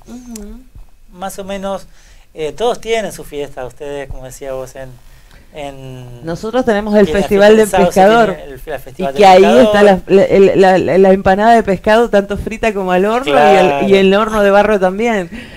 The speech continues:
Speaker 2: Bueno, Rincón le estaba faltando eso, una fiesta identitaria del, del lugar.
Speaker 1: Ajá.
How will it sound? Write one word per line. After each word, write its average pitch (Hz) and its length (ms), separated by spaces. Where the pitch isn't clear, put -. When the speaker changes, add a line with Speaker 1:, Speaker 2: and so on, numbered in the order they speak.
Speaker 2:
Bueno, 175 200
Rincón 185 420
le 214 60
estaba 202 240
faltando 185 520
eso, 131 400
una 202 280
fiesta 196 580
identitaria 180 1080
del, 143 540
del 147 200
lugar. 127 320
Speaker 1:
Ajá. 240 460